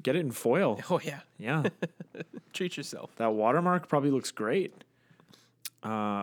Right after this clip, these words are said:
Speaker 1: okay, so my last card, you guys are gonna have to continue this episode without me. I'll just sit quietly.
Speaker 2: <laughs>
Speaker 1: Um, my last card is Light Up the Stage.
Speaker 2: Nice.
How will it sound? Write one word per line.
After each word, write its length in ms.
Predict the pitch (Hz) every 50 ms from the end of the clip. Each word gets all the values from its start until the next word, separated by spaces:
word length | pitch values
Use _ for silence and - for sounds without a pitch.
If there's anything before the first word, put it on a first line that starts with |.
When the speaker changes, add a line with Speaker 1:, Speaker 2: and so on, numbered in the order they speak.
| -
Speaker 1:
okay, 320 | - 135 139 - 214 165 110
so 720 | - - - - - - 185 190 165 131 131 143 156 - -
my 760 | 131 123 127 131 143 160 175 190 196 196 190 185 180 156 - - -
last 520 | 113 110 117 131 143 160 175 170 - - -
card, 280 | - 113 107 104 110 113
you 80 | 113 117
guys 200 | 139 131 131 127
are 40 |
gonna 160 | - 127 123 120
have 160 | 123 120 -
to 100 | - -
continue 460 | - 117 110 104 - 117 113 113 110
this 160 | 110 - -
episode 300 | 107 104 - - - 107
without 300 | 107 101 104 104 104 90
me. 120 | 98 98 98
I'll 100 | 95 95
just 400 | 104 107 98 - - - - - - -
sit 220 | - - 104 90
quietly. 500 | - - 110 107 107 98 - - 101 123 135 170
Speaker 2:
<laughs> 640 | 160 - - 185 - - - - - - _ -
Speaker 1:
Um, 500 | 113 110 110 110 110 107 107 107 107 104 - _ _ _ - -
my 260 | 117 120 - 165 165
last 400 | 165 156 151 143 143 147 - -
card 380 | - - 147 143 139 135 123 - -
is 640 | - 127 131 131 123 120 113 107 107 107 101 - - - _ - - - - - - - - - - - _ -
Light 500 | 117 110 110 110 110 123 165 170 - -
Up 260 | - 113 127 120 - - -
the 100 | 117 107
Stage. 1200 | - - - - - - - - - 170 180 160 139 113 104 101 98 92 87 - - - - -
Speaker 2:
Nice. 440 | 147 143 139 - - - - - -